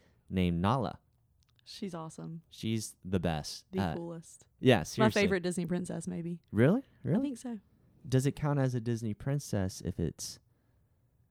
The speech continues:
Speaker 2: A lion?
Speaker 1: a lion. Ness.
Speaker 2: Yeah, she's, I don't know. Uh, I'm gonna say yes.
Speaker 1: You're gonna say
Speaker 2: She
Speaker 1: yes?
Speaker 2: marries, she marries the king of the jungle.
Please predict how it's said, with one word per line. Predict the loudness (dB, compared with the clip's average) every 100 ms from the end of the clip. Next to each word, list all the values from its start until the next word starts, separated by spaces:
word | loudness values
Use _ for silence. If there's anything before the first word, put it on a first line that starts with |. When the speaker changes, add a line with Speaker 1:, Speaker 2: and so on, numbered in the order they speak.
| _
Speaker 2:
A | -12
lion? | -10 -10 -8 -2
Speaker 1:
a | 0
lion. | 0 0 -2 -6 -12 _ _ -4
Ness. | 0 2
Speaker 2:
Yeah, | 2 0 -2 -6
she's, | -4 0 0 -4 -18 _ _ _ _ _ _ _ _ _ -8
I |
don't | -4 0
know. | -2 -2 -10 _ _ _ -12
Uh, | -10 -10 -14 -14 -8
I'm | -4
gonna | -2 -2
say | -2 -4
yes. | -6 -12 -18 -20 _
Speaker 1:
You're | 2 2
gonna |
say | 4 4
Speaker 2:
She | 6 6
Speaker 1:
yes? | 4
Speaker 2:
marries, | 0 0 -2 -4 -6 -12 _ -12
she | -2 0
marries | 2 0 0 0 -2 -4
the | -8
king | -8 -4 -2 0 -2 -4 -8 -12 _ _ -8
of | -8
the | -6
jungle. | -6 -4 -4 -4 -8 -12